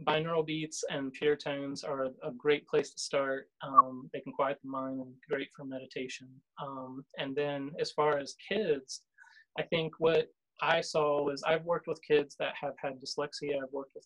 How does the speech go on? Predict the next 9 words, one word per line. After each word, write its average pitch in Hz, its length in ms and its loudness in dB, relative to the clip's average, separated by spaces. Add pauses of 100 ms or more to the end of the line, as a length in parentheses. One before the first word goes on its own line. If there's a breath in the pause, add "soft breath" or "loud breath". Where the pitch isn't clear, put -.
kids 139 220 -6
with - 580 -4
autism, 139 340 -6 (520 loud breath)
um, 139 380 -4 (180)
and, 143 360 -4 (280)
you 175 160 -6
know, 135 160 -8 (100)
kids - 260 2
that 143 180 0